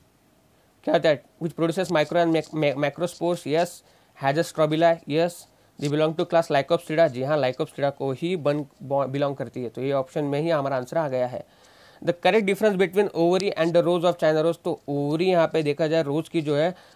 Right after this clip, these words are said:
अ, perigynous होती है, तो perigynous में सेमी इन्फीरियर ओवरी होती है, ठीक है,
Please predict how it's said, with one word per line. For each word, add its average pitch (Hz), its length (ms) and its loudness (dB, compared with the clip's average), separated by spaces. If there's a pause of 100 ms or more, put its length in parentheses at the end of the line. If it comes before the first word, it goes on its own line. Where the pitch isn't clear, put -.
अ, 131 100 2
perigynous 165 580 2
होती 151 200 -2
है, 175 60 0
तो 165 100 -4
perigynous 156 520 0
में 165 80 -2
सेमी 156 360 0
इन्फीरियर 165 360 0
ओवरी 156 200 0
होती 156 280 -2
है, 170 120 0
ठीक 156 220 -8
है, 180 200 0